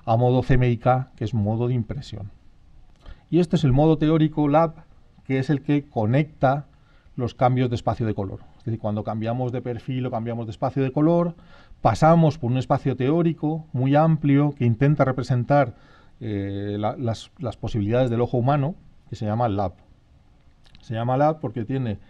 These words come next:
canal luminosidad, canal A y canal B. Canal A y canal B son dos colores, son dos, eh, dos, eh, colores opuestos. Este, como os digo, es un modo teórico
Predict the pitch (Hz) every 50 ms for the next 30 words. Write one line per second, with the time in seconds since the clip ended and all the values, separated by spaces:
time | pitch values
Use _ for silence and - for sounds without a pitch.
0 | _ _ - - _ - - 117 110 113 117 123 131 131 135 131 127 120 - 139
1 | 131 156 160 165 170 175 165 - - 123 113 107 117 120 123 131 135 139 156 160
2 | 156 - - - - 113 104 107 104 95 104 98 92 - _ _ _ _ _ _
3 | _ _ _ _ - - 113 104 107 107 110 117 123 120 123 120 123 127 127 135
4 | 151 156 151 - 127 123 131 135 120 123 120 120 - 117 113 120 117 127 127 110
5 | 107 - - - 135 123 120 117 117 117 117 - - 127 120 110 107 104 101 104
6 | 110 110 120 120 104 - - - 117 107 107 107 104 - 120 104 107 110 104 95
7 | 110 - - - - - - - 113 - - - - - - - - - - _
8 | - - - - - - - - - - - _ _ - - - - - _ -
9 | - - _ _ - - - _ - - - 135 127 - 160 160 156 - 147 143
10 | 135 127 135 151 160 175 143 151 135 131 135 143 139 135 - 131 143 170 170 160
11 | 151 - 156 190 220